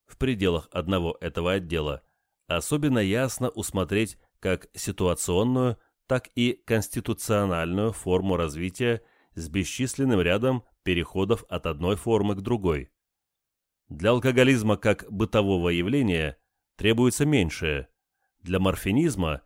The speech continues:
как явления экзотического – большее конституциональное предрасположение. Меняя известную фразу о поэтах и об ораторах, можно сказать, что алкоголиками делаются,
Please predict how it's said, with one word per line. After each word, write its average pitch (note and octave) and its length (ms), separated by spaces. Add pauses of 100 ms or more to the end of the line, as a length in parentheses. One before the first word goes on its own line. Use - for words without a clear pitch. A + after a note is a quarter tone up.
(100)
как F2 240
явления F#2 480
экзотического – F2 960 (300)
большее F#2 640 (180)
конституциональное E2 1000
предрасположение. D#2+ 1080 (920)
Меняя A#2+ 400
известную A2+ 600
фразу F#2+ 440
о F2+ 100
поэтах F#2+ 540
и - 120
об E2 200
ораторах, F2 640 (400)
можно C#3 340
сказать, B2 320
что A2+ 180
алкоголиками G#2+ 840
делаются, D#2+ 840